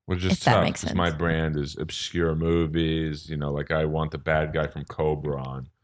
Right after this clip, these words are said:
Speaker 1: I'll guess the guy has no social media. But for me, it would be like, "Fuck, this is the bad guy from Cobra."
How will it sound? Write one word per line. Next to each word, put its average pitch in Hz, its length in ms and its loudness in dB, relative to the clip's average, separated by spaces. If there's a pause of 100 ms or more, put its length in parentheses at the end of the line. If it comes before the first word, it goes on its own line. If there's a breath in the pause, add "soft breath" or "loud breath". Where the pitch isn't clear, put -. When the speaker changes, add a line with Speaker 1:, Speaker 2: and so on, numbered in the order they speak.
(240)
Speaker 1:
I'll 78 220 0
guess 80 300 -2
the - 80 -12
guy 76 160 -2
has 76 180 -4
no 78 220 -2
social 73 480 -4
media. 69 360 -4
But 78 240 -6
for - 220 -8
me, 85 260 0
it 78 80 -2
would 67 140 -8
be 73 140 -4
like, 69 120 -6 (120)
"Fuck, - 200 -6
this - 140 -8
is - 60 -12
the 117 100 -4
bad 85 320 -4
guy 101 140 -4
from 117 180 -4
Cobra." - 460 -4